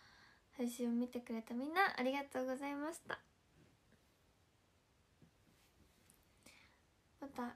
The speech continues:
いつでも見に来てください。<laughs> 朝は六時半から毎日してるので、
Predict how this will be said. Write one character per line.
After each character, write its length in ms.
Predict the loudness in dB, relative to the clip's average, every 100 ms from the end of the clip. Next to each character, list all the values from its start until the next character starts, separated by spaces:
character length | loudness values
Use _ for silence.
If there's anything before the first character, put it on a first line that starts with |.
| -8
い 80 | -10
つ 140 | -4
で 120 | 0
も 260 | 2 2 -2 -12 -20 -4
見 80 | 0
に 140 | 0
来 60 | -2
て 120 | -6
く 100 | -6
だ 120 | -4 -6 2
さ 120 | 6
い。 60 | 6
<laughs> 1600 | 2 -10 _ _ -20 _ _ _ _ _ -12 -8 -6 -8 -12 -4
朝 180 | 2 4
は 120 | 4
六 200 | 4 2
時 120 | 4
半 180 | 4 4
か 140 | 2
ら 240 | 0 -2 -8 -20 -20 -6
毎 160 | -2 2
日 380 | 0 0 -2
し 80 | -2
て 160 | 0 0
る 80 | 0
の 160 | 2
で、 260 | 6 4